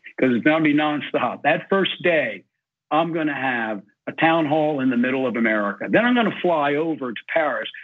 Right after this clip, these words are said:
to convene the world of those hundred ninety-four of a hundred ninety-six nations, including us,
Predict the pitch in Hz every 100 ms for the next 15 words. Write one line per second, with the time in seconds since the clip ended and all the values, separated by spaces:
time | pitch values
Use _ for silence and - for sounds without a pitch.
0 | - - 147 135 180 240 240 220 190 190
1 | 156 127 120 135 120 135 - 190 202 190
2 | 175 165 147 170 160 135 156 175 165 156
3 | 147 - 143 - 139 135 127 117 117 180
4 | 185 175 156 120